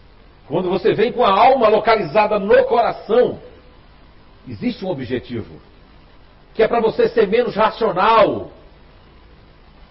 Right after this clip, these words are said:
sentir menos despeito, sentir menos inveja, porque ao passo de que eu passo a observar o meu próximo,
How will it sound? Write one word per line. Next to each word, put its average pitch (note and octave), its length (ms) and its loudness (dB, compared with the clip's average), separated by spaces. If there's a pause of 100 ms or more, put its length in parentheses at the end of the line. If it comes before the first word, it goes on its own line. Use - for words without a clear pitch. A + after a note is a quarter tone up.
(560)
sentir B3+ 320 -4
menos B3+ 320 0
despeito, A3+ 1000 -2 (680)
sentir C#4 320 -6
menos C4+ 320 -4
inveja, G#3+ 960 0 (1200)
porque G#3 220 -4
ao B3 220 4
passo A#3+ 480 2
de F#3+ 100 -10
que A3 180 -12
eu A3+ 180 0
passo E3+ 580 -2
a G#3 400 4
observar G3+ 720 -2
o F#3 100 -2
meu F#3 680 -2
próximo, C3+ 640 -6